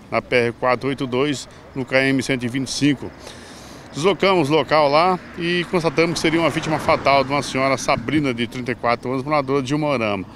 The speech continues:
Chegando no local, Edilson, nós constatamos que tem uma curva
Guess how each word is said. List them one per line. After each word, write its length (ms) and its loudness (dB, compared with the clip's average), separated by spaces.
Chegando 280 0
no 80 4
local, 380 2
Edilson, 480 -2
nós 180 -2
constatamos 480 -2
que 80 -8
tem 100 2
uma 200 2
curva 800 4